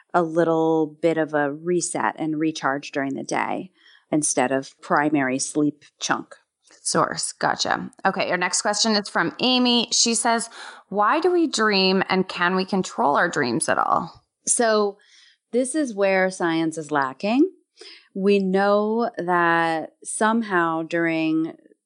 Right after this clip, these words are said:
Speaker 1: the dreaming process, learning turns into long-term memory.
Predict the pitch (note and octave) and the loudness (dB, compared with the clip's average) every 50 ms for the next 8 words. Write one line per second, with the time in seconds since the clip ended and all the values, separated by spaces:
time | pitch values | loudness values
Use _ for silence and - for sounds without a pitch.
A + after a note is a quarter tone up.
0 | _ - D#3+ D#3 F3 E3 D3 D#3+ D#3+ E3 E3 D#3+ D#3+ D#3+ D#3 D3+ D#3 - - D3+ | _ -12 -6 -4 -4 -2 -2 -4 -4 -2 0 0 0 -2 -2 -4 -6 -4 -2 0
1 | C#3+ D3 C#3+ - D#3 D3+ D3+ D3+ - - - - - - _ _ _ _ _ _ | 0 0 0 0 -2 0 0 -2 -6 -10 -14 -18 -20 -20 _ _ _ _ _ _
2 | - - F3+ F3+ F3 F3 F3+ F3 E3+ E3 E3+ E3 E3 D#3+ D#3+ E3 E3 E3 - - | -12 -8 -8 -4 -2 0 2 2 4 4 2 2 2 2 4 4 2 2 0 -2
3 | - - - F3 D#3+ D#3 D#3 D#3+ D3+ C#3+ D3 D3 - E3+ D3+ D3+ C#3 C#3+ D3+ D3 | -6 -4 0 2 2 2 2 2 0 0 0 0 0 0 2 2 2 0 0 -2
4 | - E3 D#3 D3+ D3+ C#3+ C#3 D3 D#3 E3+ G3 A#3+ | -2 0 0 2 2 2 2 0 0 0 0 0